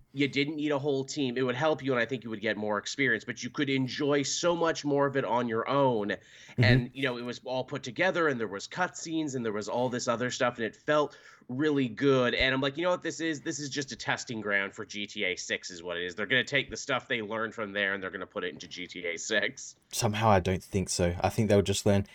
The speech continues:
Speaker 2: it did not make money. People do not want these story-based missions.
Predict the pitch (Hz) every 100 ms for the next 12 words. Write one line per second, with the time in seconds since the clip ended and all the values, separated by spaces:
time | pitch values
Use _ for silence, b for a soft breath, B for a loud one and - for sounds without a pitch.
0 | b 117 110 117 113 107 107 107 - 107
1 | 98 - 107 110 104 107 101 - 107 -
2 | 107 - 104 101 101 104 98 101 - -
3 | 110 - 104 92